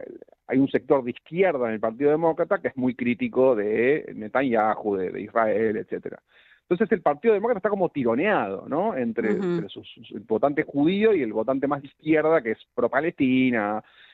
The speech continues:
Speaker 1: Y hemos visto todo este año, el año pasado, eh, muchísimas, eh,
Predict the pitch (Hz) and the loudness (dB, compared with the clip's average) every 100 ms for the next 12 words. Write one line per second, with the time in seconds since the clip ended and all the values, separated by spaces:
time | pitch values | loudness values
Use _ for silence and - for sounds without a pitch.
0 | _ 139 220 180 262 196 135 147 123 123 | _ 2 4 2 2 0 2 0 2 0
1 | 180 220 120 139 - - 156 214 113 98 | 0 0 0 0 -2 0 2 4 2 -2
2 | 87 107 110 98 95 _ _ _ _ _ | -8 -10 -12 -14 -18 _ _ _ _ _
3 | _ _ _ _ 117 123 107 - 127 131 | _ _ _ _ -10 -6 -6 0 0 2
4 | 110 98 - 107 98 92 - - | 0 -2 -4 -6 -4 -6 -12 -18